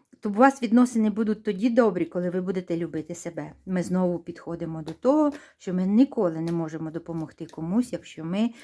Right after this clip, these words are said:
самі не на должному уровні. А тільки любов, да? Любов, шістерочка, тільки любов може до себе, до світу, до всього,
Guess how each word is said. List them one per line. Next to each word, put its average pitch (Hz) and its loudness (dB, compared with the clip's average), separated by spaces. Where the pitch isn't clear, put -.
самі 180 -2
не 202 2
на 160 -4
должному 170 -4
уровні. 165 -4
А 160 -14
тільки 269 -4
любов, 214 4
да? 269 -2
Любов, 185 -2
шістерочка, 175 -4
тільки 185 -8
любов 196 0
може 180 0
до 170 0
себе, 185 2
до 160 -2
світу, 196 -4
до 156 -6
всього, 226 2